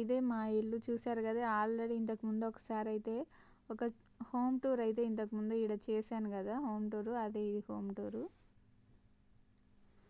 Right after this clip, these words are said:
ఇంకా వెదర్ అయితే కూల్గా ఉంటే కూల్గా ఉంటది, లేదా ఎప్పుడు ఎండ పెడతానే ఉంటది, సేమ్ బెంగళూరు లాగానే. ఒక్కోసారి బెంగళూరే నయం అనిపిస్తా ఉంటది.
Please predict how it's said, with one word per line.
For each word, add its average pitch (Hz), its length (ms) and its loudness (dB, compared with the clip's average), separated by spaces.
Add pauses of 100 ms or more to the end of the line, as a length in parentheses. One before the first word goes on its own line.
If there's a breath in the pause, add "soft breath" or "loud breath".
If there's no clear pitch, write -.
(480 soft breath)
ఇంకా 233 320 0
వెదర్ 226 380 2
అయితే 254 260 2
కూల్గా 247 640 2
ఉంటే 233 240 2 (120)
కూల్గా 247 400 4
ఉంటది, 233 340 0
లేదా 240 300 0 (140)
ఎప్పుడు 240 440 0
ఎండ 214 200 0
పెడతానే 220 500 -2
ఉంటది, 208 380 -2
సేమ్ 214 320 -2
బెంగళూరు 202 460 -2
లాగానే. 196 400 -2 (680 loud breath)
ఒక్కోసారి 240 460 0
బెంగళూరే 233 580 4
నయం 226 340 0
అనిపిస్తా 220 480 -2
ఉంటది. 208 380 -4